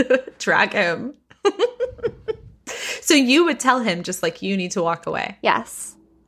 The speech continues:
Speaker 1: I think there is a version of this where Martin could be like, "You know what? I'm just gonna wipe my hands and get out scot-free, right? I'm gonna, I'm gonna get a divorce. I'm gonna leave.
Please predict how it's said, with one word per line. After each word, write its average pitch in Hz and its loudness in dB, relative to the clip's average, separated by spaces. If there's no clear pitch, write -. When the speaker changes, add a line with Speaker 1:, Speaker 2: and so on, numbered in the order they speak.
Speaker 1:
I 262 6
think - -2
there 440 4
is 254 2
a 247 4
version 208 2
of 208 -2
this 214 -2
where 185 2
Martin 180 -2
could 175 0
be 170 0
like, 156 -4
"You 208 2
know 190 6
what? 175 4
I'm 165 2
just - -12
gonna 170 -2
wipe 170 -2
my 175 0
hands 165 -4
and 165 -4
get 165 0
out 156 0
scot-free, - -2
right? 170 4
I'm 165 0
gonna, 160 0
I'm 185 -4
gonna 156 -2
get 214 6
a 233 6
divorce. 180 2
I'm 190 -8
gonna 175 -4
leave. 165 -4